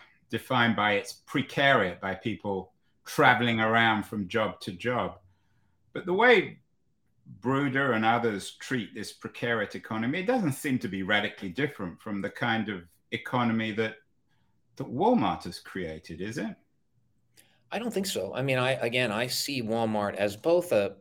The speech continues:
Speaker 2: you know, a, a, uh, a cause of and a, and a kind of reflection of,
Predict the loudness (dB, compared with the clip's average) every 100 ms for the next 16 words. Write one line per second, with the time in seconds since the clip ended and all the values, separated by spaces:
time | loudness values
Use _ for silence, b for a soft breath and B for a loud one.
0 | _ _ _ _ _ -10 -10 -10 -8 -6
1 | -6 -8 -10 -8 -8 -12 -18 -20 -20 _
2 | _ _ _ _ _ _ _ _ _ _
3 | _ _ -14 -2 4 4 6 4 4 0
4 | -4 -2 -2 -2 -2 0 -2 -4 -10 _
5 | -10 -8 -4 -4 0 2 2 2 -4 -6
6 | -4 -2 -2 -6 -18